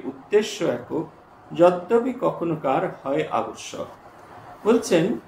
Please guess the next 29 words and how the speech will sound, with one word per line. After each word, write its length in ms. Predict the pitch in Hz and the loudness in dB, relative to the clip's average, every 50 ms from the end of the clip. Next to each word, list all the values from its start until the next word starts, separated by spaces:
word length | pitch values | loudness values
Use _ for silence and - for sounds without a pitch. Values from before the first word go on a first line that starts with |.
| - - - - - - | -20 -20 -20 -20 -4 2
তারা 500 | 190 196 214 262 254 202 185 214 247 247 - | 4 6 8 8 8 8 6 4 2 0 -4
নিজেদের 480 | - 185 202 190 226 233 233 262 220 190 - - | -6 -8 -8 -6 -8 -8 -4 -2 -2 -2 -2 -2
আত্মসুখ 800 | - 190 214 214 - - - 247 254 254 254 - - 262 - - | -4 -4 -4 -4 -6 -12 -8 -6 -4 -4 -4 -6 -6 -8 -8 -8
বিসর্জন 580 | - 160 143 127 - - 139 127 - - 120 113 | -8 -10 -12 -10 -4 -2 0 0 -2 -2 -6 -6
দিয়েছিলেন। 560 | 113 98 101 92 90 90 - - 107 - - - - - - - | -6 -8 -10 -10 -12 -12 -12 -14 -16 -16 -16 -16 -20 -18 -10 -4
তার 200 | 156 151 151 - | -2 -2 -2 -4
যে 100 | 143 127 | -6 -8
শরীরের 500 | - 156 156 151 160 156 160 156 - - - | -6 -6 -6 -6 -4 -2 -2 -2 -4 -2 -2
কষ্ট 260 | 143 143 - - - | -4 -4 -4 -4 -4
হচ্ছে, 440 | 139 127 127 123 - - 135 139 139 - - - - - - - - - | -4 -4 -4 -6 -8 -8 -6 -6 -8 -8 -12 -20 -20 -20 -20 -20 -12 -4
তার 120 | - 156 156 | -2 2 6
যে 120 | 180 180 | 8 8
মনের 340 | 175 175 185 208 226 220 220 - | 8 8 4 4 2 2 2 2
কষ্ট 260 | 190 180 - - 196 | 2 2 2 0 -2
হচ্ছে, 220 | 185 185 - 208 | -4 -2 0 0
এগুলো 280 | 185 180 185 180 185 185 | 0 0 0 0 0 2
যেন 180 | 180 190 190 220 254 339 - - - - - - - - - - | 2 2 0 -2 -2 -8 -10 -14 -20 -20 -20 -20 -20 -20 -10 -4
কোনোভাবেই 600 | 151 165 202 214 202 190 214 233 233 233 220 185 | 0 2 2 4 4 4 4 2 2 0 -2 0
দেখে 400 | 156 135 - - - 208 - - - 123 | 0 -2 -2 0 -2 -4 -4 -4 -4 -4
বোঝা 220 | 123 120 123 123 | -4 0 0 0
যেত 280 | 117 117 110 - - - | 0 -2 -6 -8 -8 -10
না। 160 | - 104 - - - - - - - - - - - - | -10 -10 -12 -14 -18 -20 -20 -20 -20 -20 -20 -12 -4 0
তারা 200 | 156 165 175 175 | 4 6 6 6
আত্মসুখ 1040 | - - 156 180 180 - - - 208 214 233 247 240 240 - 214 220 220 - - | 6 4 2 2 2 0 -6 -12 -6 -2 0 0 0 0 -2 -4 -4 -4 -6 -6
বিসর্জন 600 | 156 143 - - - 156 - - - 147 135 135 | -8 -8 -6 -2 -2 -2 -2 -2 -2 -2 0 0
দিয়ে 280 | 127 120 127 143 175 - - - - - - - - - 139 131 | 0 -2 -2 -2 -2 -2 -4 -6 -14 -18 -20 -20 -16 -14 -4 4
জগতের 720 | 147 170 175 175 196 226 220 - - - - - 127 - - - | 8 8 8 8 6 2 0 0 -2 0 2 2 0 0 -4 -4
কল্যাণের 540 | 185 160 156 147 143 143 139 139 135 131 | -4 -2 -2 2 2 2 2 0 -2 -4
জন্য 360 | - - 123 123 135 160 220 | -4 -4 -4 -2 -2 -4 -4